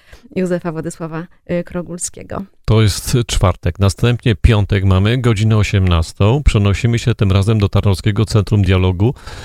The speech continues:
Speaker 2: Idea Tarnów na ulicę Gumnicką, trzydzieści.
Speaker 1: Tak, dokładnie, czyli właśnie jak wspomniałam, dawny Pałac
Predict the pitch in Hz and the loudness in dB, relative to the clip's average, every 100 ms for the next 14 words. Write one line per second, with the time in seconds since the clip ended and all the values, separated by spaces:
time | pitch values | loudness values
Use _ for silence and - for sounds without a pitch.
0 | - - 107 95 104 92 107 117 123 117 | -18 -2 0 4 4 4 2 0 0 2
1 | 107 98 104 92 - 95 95 87 78 - | 2 4 2 0 0 0 2 2 0 0
2 | 98 - 104 82 78 - - 107 _ _ | 0 0 -2 -2 -4 -8 -12 -12 _ _
3 | _ - 247 180 190 220 208 208 196 - | _ -8 -6 -4 -4 -2 -2 -2 -4 -4
4 | 196 - 190 - 196 196 190 180 175 170 | -4 -2 -4 -2 0 2 2 0 -2 -2
5 | 180 160 151 | -2 -4 -6